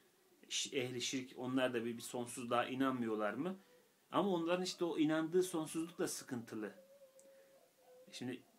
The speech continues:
a-, ilah sayısını birden ikiye çıkardığınız an bile sonsuzu sınırlamış olursunuz.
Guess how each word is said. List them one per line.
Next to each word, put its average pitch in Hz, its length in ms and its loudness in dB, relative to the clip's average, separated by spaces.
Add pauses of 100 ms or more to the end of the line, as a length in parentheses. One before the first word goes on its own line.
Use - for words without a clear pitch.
(240)
a-, - 280 -4
ilah 180 280 6
sayısını 185 600 2
birden 185 400 6
ikiye 202 380 2
çıkardığınız 202 680 2
an 185 240 4
bile 208 340 0 (400)
sonsuzu 185 600 4
sınırlamış 185 600 6
olursunuz. 117 540 -2